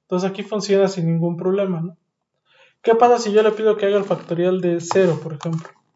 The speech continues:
Me manda un, me di-, llega aquí,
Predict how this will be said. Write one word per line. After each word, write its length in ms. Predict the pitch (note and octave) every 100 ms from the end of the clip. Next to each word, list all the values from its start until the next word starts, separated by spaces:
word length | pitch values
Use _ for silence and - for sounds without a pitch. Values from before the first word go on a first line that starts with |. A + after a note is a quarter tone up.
| _ _ _ _ _ _ _ _ _ _
Me 120 | F3+
manda 260 | F#3 G#3 G#3
un, 220 | G#3 G#3
me 80 | G3
di-, 280 | G#3 A3+ - _ _ _ _ _ _ _ -
llega 220 | G3 G#3+
aquí, 440 | G3+ A3 G#3 -